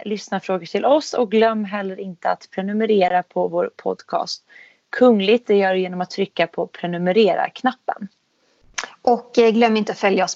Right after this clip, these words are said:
Speaker 2: på sociala medier. Jag finns på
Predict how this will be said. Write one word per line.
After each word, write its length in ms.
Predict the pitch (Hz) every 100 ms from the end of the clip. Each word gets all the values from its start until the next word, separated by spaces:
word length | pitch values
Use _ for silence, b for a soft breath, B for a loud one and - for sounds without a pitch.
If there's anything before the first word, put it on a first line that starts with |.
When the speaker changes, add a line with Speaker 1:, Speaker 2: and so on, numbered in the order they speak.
| -
Speaker 2:
på 240 | 196 190
sociala 340 | 226 - 196
medier. 400 | 190 185 170 226 427 - _ b b b
Jag 320 | 220 202 196
finns 420 | - 185 180 -
på 280 | - 180 175